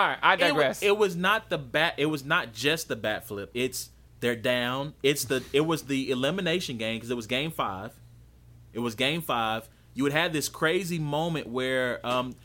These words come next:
Speaker 2: I forget what the play was. Some, some events had happened leading up to that,
Speaker 1: I
Speaker 2: right?
Speaker 1: think I remember.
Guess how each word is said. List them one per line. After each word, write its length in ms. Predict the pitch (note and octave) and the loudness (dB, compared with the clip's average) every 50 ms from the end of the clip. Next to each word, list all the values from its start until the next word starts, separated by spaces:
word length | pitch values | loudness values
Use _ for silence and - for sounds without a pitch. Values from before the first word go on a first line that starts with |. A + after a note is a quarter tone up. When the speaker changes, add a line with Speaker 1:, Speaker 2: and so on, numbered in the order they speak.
| - - - | -20 -14 -12
Speaker 2:
I 80 | - E3 | -8 -6
forget 220 | F#3+ G#3+ F#3 E3 | -4 -2 -2 0
what 160 | D3+ F3 F3+ - | 0 0 -2 -2
the 80 | C#3 | -6
play 240 | - - D3+ D3 D3+ | -4 0 0 0 2
was. 200 | C3+ B2+ A#2 - | 2 0 -2 0
Some, 240 | - D#3+ F#3+ F#3+ - - | 0 0 0 -2 -4 -6
some 220 | - - G3 G3 | -4 -2 0 0
events 340 | F3+ D3 B2 B2+ D3+ E3+ D#3 | 0 -2 -2 -2 -2 -2 -2
had 80 | D3+ C3 | -4 0
happened 340 | C#3 D3 D#3 - D3+ C3 - | 2 2 2 0 -2 -6 -8
leading 340 | A#2 A#2+ C#3+ C#3+ C#3 B2+ C3+ | -4 -4 -2 -2 -2 0 0
up 140 | D3+ D#3+ - | -2 -2 -2
to 80 | C#3 B2 | -4 0
that, 200 | B2+ B2+ A2 - | 0 0 2 2
Speaker 1:
I 60 | B2+ | 2
Speaker 2:
right? 80 | B2 C3 | 4 4
Speaker 1:
think 100 | C3+ C#3 | 4 2
I 60 | C#3 C3+ | 2 0
remember. 400 | C3+ C3 C3 C3 A#2+ A#2 A2+ | 0 0 -2 -2 -2 -4 -6